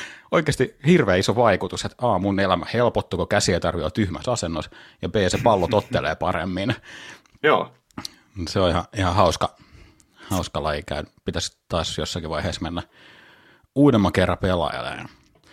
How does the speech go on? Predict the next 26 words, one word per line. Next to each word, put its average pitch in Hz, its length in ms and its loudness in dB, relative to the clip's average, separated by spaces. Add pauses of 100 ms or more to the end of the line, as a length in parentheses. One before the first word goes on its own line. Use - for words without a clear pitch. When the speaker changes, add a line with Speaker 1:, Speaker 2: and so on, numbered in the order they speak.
(260)
Speaker 2:
Mä 196 60 6
en 196 60 4
ole - 40 2
koskaan 170 340 0
käynyt, 101 340 2
mun 143 140 0
pitää 98 180 0
käydä 87 200 -6
kanssa. 90 340 -2
Tää 127 100 2
on 117 40 2
ollut 113 220 -2
suunnitteilla 101 500 -2
varmaan, 92 400 -4 (600)
no 101 100 -2
aika 123 180 4
monta 90 240 0
vuotta, 87 280 -6
mutta 87 180 -4
en 131 120 2
ole 131 120 -8
käynyt. 87 340 -2
Mutta - 460 -4
lupaan 147 460 2
toteuttaa 113 480 -2
sen 95 560 -4